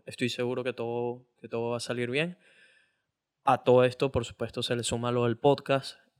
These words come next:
eh, se le suma el no tener a Sebas, em, se suma inclusive Pili. Eh,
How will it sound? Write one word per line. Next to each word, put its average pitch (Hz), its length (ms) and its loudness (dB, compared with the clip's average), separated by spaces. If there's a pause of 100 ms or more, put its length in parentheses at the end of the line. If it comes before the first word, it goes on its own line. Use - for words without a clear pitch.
eh, 113 320 -4
se 113 140 -4
le 110 60 -4
suma 117 280 -8
el 117 100 -8
no 117 140 -4
tener 117 260 -4
a 113 40 -4
Sebas, 143 600 2 (520)
em, 113 720 -6 (1040)
se 110 120 -10
suma 120 260 -6
inclusive 117 540 -4
Pili. 139 600 2 (520)
Eh, 113 540 -6